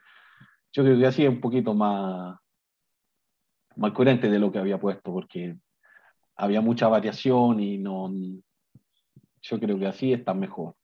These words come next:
Pero bueno, es algo que se ha discutido mucho, entre otros aspectos del,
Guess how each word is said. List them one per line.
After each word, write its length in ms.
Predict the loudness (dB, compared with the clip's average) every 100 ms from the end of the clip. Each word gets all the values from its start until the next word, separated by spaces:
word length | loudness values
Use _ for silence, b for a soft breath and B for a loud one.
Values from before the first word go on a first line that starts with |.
| _
Pero 200 | -4 -2
bueno, 400 | -2 -4 -8 -16 -10
es 140 | -4
algo 260 | -2 -2 -4
que 140 | -6
se 160 | -6 -6
ha 40 |
discutido 540 | -6 -8 -10 -6 -4 -2
mucho, 640 | -2 0 -2 -4 -6 -6 -12 -16
entre 360 | -6 -6 -4 -4
otros 320 | -4 -4 -4 -4
aspectos 560 | _ -8 -6 -12 -10
del, 320 | -10 -10 -14